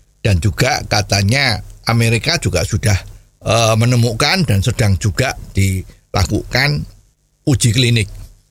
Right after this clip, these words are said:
Uji klinik itu kan dicobakan sama manusia, ya. Pertama kali sama binatang, setelah itu manusia, kalau memang udah oke baru, baru beredar, ya. Lah, karena situasi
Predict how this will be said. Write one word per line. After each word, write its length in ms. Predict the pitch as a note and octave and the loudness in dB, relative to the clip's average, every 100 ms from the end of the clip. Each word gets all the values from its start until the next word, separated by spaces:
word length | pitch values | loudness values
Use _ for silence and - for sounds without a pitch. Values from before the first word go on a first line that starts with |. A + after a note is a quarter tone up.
| _ - | _ -2
Uji 240 | C#3+ D#3 | 0 2
klinik 320 | D3 E3+ E3+ D#3+ | 2 2 2 2
itu 240 | E3 A3+ | 0 0
kan 160 | A3 C#3+ | 2 0
dicobakan 480 | A#2+ A#2 A#2 G2+ | 0 0 0 0
sama 240 | A2+ A#2+ A#2+ | 0 0 0
manusia, 640 | A#2+ A2+ A2+ G2 A2 F2+ G2 | 0 2 2 2 0 -2 0
ya. 160 | A2 D#3 - - | 0 0 -4 -6
Pertama 400 | A2 A#2+ B2 A#2+ | -4 -2 0 0
kali 240 | B2 B2+ | 0 2
sama 240 | B2+ B2+ A#2+ | 0 0 0
binatang, 580 | G#2 F#2 F#2+ - C#3+ D3+ | 2 2 0 0 -2 -2
setelah 240 | - G#2 G2+ | -2 0 -2
itu 160 | G2 | 0
manusia, 500 | A#2+ A2 G#2+ C3+ D#3 | 0 0 0 0 0
kalau 220 | C3+ B2+ | 0 0
memang 240 | A2+ A2+ G#2+ | 0 0 0
udah 240 | G2+ F#2+ | 0 0
oke 160 | F2 F3+ | 0 0
baru, 320 | G#2+ G2 G2 - - - | 0 0 0 -4 -12 -6
baru 240 | F#2 G2 F2 | -2 0 0
beredar, 480 | G#2 F#2+ G#2+ F#2 E2 | 2 2 0 -2 -4
ya. 240 | - G#2+ D#3 - - - _ _ | -2 0 0 -6 -18 -20 _ _
Lah, 240 | C3 C3 A#2 | -2 0 0
karena 560 | E3 F3 F#3 G#3 G#3 E3+ - - | 0 0 2 2 2 0 -4 -8
situasi 960 | - F3+ - F#3+ F3 - F#3+ F3 C#3+ G#2 | -2 -2 0 0 0 0 2 2 2 -2